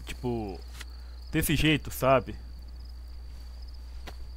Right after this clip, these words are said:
Ficar atento que eu não sei onde que o cara foi, se o cara tá online, se o cara não tá online.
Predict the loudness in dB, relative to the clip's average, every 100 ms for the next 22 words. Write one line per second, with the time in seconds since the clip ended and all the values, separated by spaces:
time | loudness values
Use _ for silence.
0 | -8 -8 -10 -10 -10 -10 -10 -10 -10 -10
1 | -12 -12 -10 -10 -10 -10 -10 -10 -6 8
2 | 8 8 4 2 0 0 0 0 0 0
3 | -2 -4 0 0 2 0 0 -2 -2 -4
4 | -6 -2 -2 -2 -2 2 2 2 0 0
5 | -2 -2 -2 -2 0 0 0 -4 -2 -2
6 | -2 -4 -4 -4 -4 -4 -4 -6